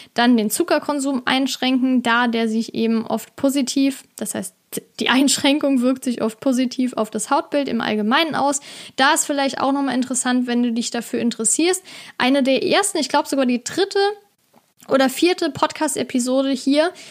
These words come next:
zu hören. Da geht's nämlich um den Zusammenhang von Ernährung und Hautbild. Da gehe ich nochmal viel detaillierter auf die ganzen Aspekte ein.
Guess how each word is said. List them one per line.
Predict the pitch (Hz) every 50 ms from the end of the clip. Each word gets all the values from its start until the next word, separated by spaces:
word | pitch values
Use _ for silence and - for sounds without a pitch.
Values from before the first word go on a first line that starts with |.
| - - -
zu | - - 285 262
hören. | 254 302 320 311 311 294
Da | 262 254
geht's | 240 247 277 339 339 - -
nämlich | 294 294 302 302 285 - -
um | 262 262
den | 262 254
Zusammenhang | - - 233 262 294 320 294 269 269 269 262
von | 262 - 247 240
Ernährung | - - 226 226 233 247 277 285 269 277 285 277 247 -
und | - 240 240 233 - - _ - -
Hautbild. | 392 415 403 - - 202 202 240 349 - - - - - - - - _ -
Da | 269 269 285 294
gehe | 262 285 285 285
ich | 285 - -
nochmal | 285 277 254 285 277 269 269 262 254 - - _ _
viel | - - - - 330 359 359
detaillierter | 285 294 269 - 254 240 226 226 254 254 254 262 247 -
auf | - 226 220 -
die | - -
ganzen | 226 226 233 233 - - 240 220
Aspekte | - - - - - 240 226 - - - 254 247 - -
ein. | - 214 214 214 202 202 214